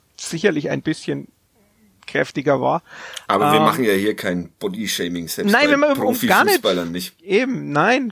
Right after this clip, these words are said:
Speaker 1: gar nicht. Es, äh, deshalb, ich will nur, ich hol nur etwas ungeschickt aus.
Speaker 2: Mhm.
Speaker 1: Weil, <laughs> weil, aber es ist ja, ist trotzdem halt der Punkt, ne? Olli Sorg ist jetzt ewig verletzt. Äh,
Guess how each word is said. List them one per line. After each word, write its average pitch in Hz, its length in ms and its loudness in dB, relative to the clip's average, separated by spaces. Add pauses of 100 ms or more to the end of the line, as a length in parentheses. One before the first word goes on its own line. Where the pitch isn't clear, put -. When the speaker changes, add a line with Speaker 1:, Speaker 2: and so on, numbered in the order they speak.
Speaker 1:
gar 190 200 2
nicht. 180 360 -4
Es, 147 300 -12
äh, 175 140 -2 (100)
deshalb, 170 260 0
ich 160 140 -8
will 190 120 4
nur, 196 260 2 (120)
ich - 240 -10
hol 233 180 4
nur 226 200 2
etwas 185 260 0
ungeschickt 214 500 -8
aus. 214 300 4 (160)
Speaker 2:
Mhm. 135 220 -2
Speaker 1:
Weil, 170 240 4 (220)
<laughs> 139 140 -2 (840)
weil, 175 140 4
aber 202 200 4
es 214 100 0
ist 240 120 -6
ja, 226 80 4
ist 202 220 -10
trotzdem 233 340 -2
halt 185 160 2
der 175 80 4
Punkt, 254 260 -8
ne? 220 140 -2
Olli 196 200 -4
Sorg 202 200 -2
ist 220 100 -8
jetzt - 160 -12
ewig 208 280 -4
verletzt. - 680 -4
Äh, 175 300 4